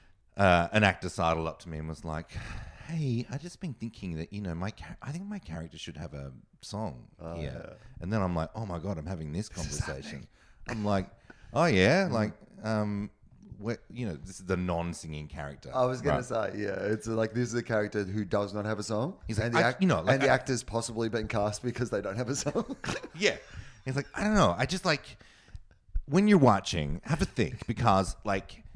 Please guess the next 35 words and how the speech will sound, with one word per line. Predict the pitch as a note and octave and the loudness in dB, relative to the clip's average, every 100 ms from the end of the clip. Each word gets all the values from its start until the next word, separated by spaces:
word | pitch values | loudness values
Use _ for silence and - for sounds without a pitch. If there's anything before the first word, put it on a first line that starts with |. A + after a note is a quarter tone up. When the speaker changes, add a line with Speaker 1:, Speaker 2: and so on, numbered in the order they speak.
| - - | -14 -2
Speaker 1:
in | C3+ C#3+ | 2 2
this | D#3+ - - - | 2 -2 -12 -14
scene, | - A#2+ D#2+ A#1+ B1 - - | -4 0 0 -2 -12 -20 -8
when | E2+ E2+ | -4 2
I | G2 G#2 | 4 6
leave | G#2+ G#2 G2+ F2+ | 4 4 2 -2
Speaker 2:
Uh-huh. | E2 D2+ D2 B1+ - - | -8 -14 -14 -18 -14 -2
Speaker 1:
Anne, | A#2 F#2+ C#2+ C2 C2 - - - | 2 2 2 -2 -10 -14 -14 -4
there's, | G#2+ G#2+ - | -2 -2 2
there's | C3 C3 B2+ | 2 2 -2
a | G#2+ | -2
moment. | F#2+ E2 E2 B1 - - | 0 0 -2 -6 -14 -10
There's, | - A#2 G#2 | -2 -2 -2
like, | G#2+ - | -6 -6
a, | F#2+ F#2 - | -4 -4 -6
a | G2 | -4
moment, | F2+ F#2+ G#2+ F2+ D2 | -2 0 0 -2 -2
and | D#2+ | 0
I, | F2 F#2 - - - _ - | 0 -2 -10 -20 -20 _ -10
I've | - | -8
just | - | -6
been | F#3 | -6
feeling | E3+ C3 A2+ F#2 | -4 0 2 0
it. | D#2 - _ - | -2 -8 _ -8
And | F#2 | -8
I | |
feel | - C3+ E3+ | -6 0 2
like, | D#3+ G#2 - - - - | 4 2 -2 -14 -20 -10
you | G#2+ | -2
know, | A2 | 0
there's | G2+ G2 | 2 2
a | F#2+ | 2
moment | G2 A#2+ C3 A#2+ | 2 4 2 0
there | G#2 F#2+ | -2 -2
to | - | -2